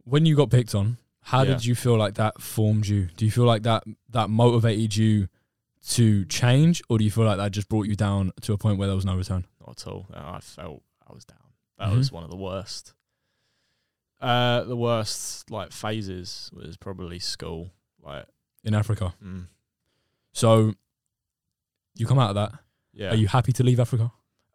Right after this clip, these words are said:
Speaker 2: Um, well, that's the thing. My last year in Africa,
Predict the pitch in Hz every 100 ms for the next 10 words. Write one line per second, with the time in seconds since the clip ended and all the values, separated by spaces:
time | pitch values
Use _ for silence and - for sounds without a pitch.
0 | - 147 143 139 - _ _ _ _ _
1 | _ _ 147 156 156 - 131 147 135 113
2 | - 117 131 127 131 117 - 120 110 101
3 | 95 101 - 87